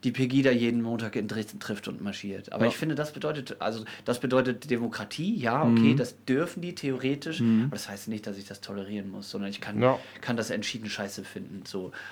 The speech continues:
Speaker 1: Und das, das ist bei mir persönlich zum Beispiel eine, eine Grenze
Speaker 3: Mhm.
Speaker 1: meiner Toleranz, ja. Und, äh, was weiß ich, aber auch, was, also, ja, wie soll ich sagen?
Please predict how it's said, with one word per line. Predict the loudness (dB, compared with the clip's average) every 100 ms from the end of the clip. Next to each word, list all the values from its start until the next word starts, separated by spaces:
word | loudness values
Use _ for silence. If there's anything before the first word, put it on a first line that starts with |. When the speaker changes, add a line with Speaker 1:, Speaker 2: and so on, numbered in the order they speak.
| -6
Speaker 1:
Und | -2 0
das, | 0 -2 -12 -6
das | -6 -4 -12 -18 -14
ist | -12 -4
bei | 2 6
mir | 6 6 4
persönlich | 0 2 2 0
zum | -2 0
Beispiel | 0 -2 -2 0 0 -4
eine, | -4 -4 -6 -8
eine | -4 0
Grenze | 2 2 0 -4
Speaker 3:
Mhm. | -6 -6
Speaker 1:
meiner | -6 -6 -8
Toleranz, | -10 -10 -10 -12 -14 -20 _ -12
ja. | -10 -12 -18 -18 -18 -10 -2
Und, | -2 0 2
äh, | 4 4 2 -6 -16 -12
was | -10
weiß | -10 -8
ich, | -6 -2
aber | 0 0
auch, | -2 -6 -14 -20 -20 -20 _ _ _ -16
was, | -12 -12 -14 -16
also, | -12 -10 -8 -10 -12 -20 _ _ -20 -20 -20 -20 _ -20 -20 -20 -20 -20 -20 _ -20 -20 _ -20 -20 -14
ja, | -12
wie | -8
soll | -6 -6
ich |
sagen? | -6 -6 -6 -10